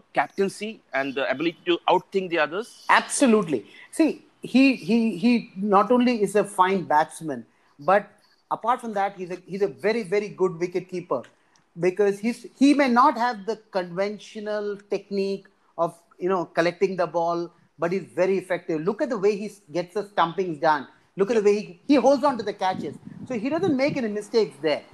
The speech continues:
Speaker 2: So you need to give it to him. He may not be the, uh, the, the, I mean, the purists might not, uh, get very happy seeing him, uh, keep wickets, but he's very effective. And then what, like what you said,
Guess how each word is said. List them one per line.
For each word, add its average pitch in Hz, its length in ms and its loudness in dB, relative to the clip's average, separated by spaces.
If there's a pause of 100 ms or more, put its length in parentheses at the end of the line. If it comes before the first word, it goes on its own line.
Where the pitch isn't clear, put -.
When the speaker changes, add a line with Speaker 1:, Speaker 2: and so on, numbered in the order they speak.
(220)
Speaker 2:
So - 100 -4
you 202 180 0
need 277 140 2
to 269 60 -4
give 208 160 -2
it 202 120 2
to 190 100 0
him. 151 260 -8
He 196 120 -6
may 226 100 -2
not 208 300 0
be 220 100 -4
the, 196 160 -2 (460)
uh, 139 380 2 (160)
the, 180 140 -4 (120)
the, 139 220 -10
I 165 80 0
mean, 175 100 -2
the 170 60 -4
purists 240 440 0
might 208 200 -2
not, 202 400 0
uh, 160 200 2 (600)
get 160 200 2
very 170 200 0
happy 185 340 0
seeing 202 260 -2
him, 170 180 -6 (140)
uh, 147 440 -2 (100)
keep 185 200 -6 (240)
wickets, 180 460 0 (380)
but 233 120 4
he's 233 180 -4
very 180 280 0
effective. 151 560 -6 (560)
And 202 160 2
then 254 240 0
what, 220 200 -4
like 196 220 -4
what 196 160 -4
you 160 120 -8
said, 170 420 -2